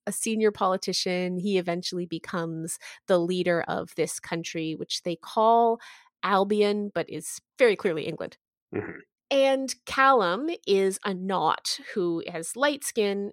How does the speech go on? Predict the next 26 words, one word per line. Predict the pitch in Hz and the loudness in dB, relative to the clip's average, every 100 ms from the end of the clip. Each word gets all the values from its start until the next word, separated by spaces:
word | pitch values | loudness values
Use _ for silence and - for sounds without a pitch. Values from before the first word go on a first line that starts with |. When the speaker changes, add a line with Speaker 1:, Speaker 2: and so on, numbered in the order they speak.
| - | -6
Speaker 1:
in | 196 | -6
contrast, | 185 180 170 - 185 190 185 - | -4 -4 -4 -6 -8 -8 -8 -6
and | 196 196 | -6 -6
he | - 240 254 262 - | -6 -6 -4 -4 0
is | 220 214 208 - | 2 2 0 -2
in | 208 202 196 | -2 0 -2
the | 190 185 185 185 - - - - - | -4 -4 -4 -6 -8 -20 -20 -18 -2
difficult | 208 220 202 - | 0 0 -2 -2
position | 202 180 - 180 175 | -2 -2 -4 -4 -4
of | 185 | -6
being | 180 180 175 175 180 - | -4 -2 -2 -2 -6 -6
one | 180 185 | -2 0
of | 185 - | -2 -4
the | 185 | -10
first | - 180 180 - - - | -4 -4 -2 -6 -10 -12
Noughts | 185 185 175 - 208 - - - | -4 -2 0 0 -2 -4 -6 -6
to | - | -8
be | 185 180 | -6 -6
accepted | - - 180 170 - 185 - | -6 -4 -6 -4 -6 -4 -4
into | 190 185 180 160 | -4 -4 -4 -4
a | 170 | -6
cross | - - 170 170 - - - | -10 -6 -2 -2 -2 -4 -4
school. | - - 175 139 95 104 | -10 -8 -6 -4 -4 -6
So | - - 185 180 - - 220 | -4 2 2 2 -6 -14 6
very | 240 247 262 | 8 8 4
much | 214 - - | 0 0 -4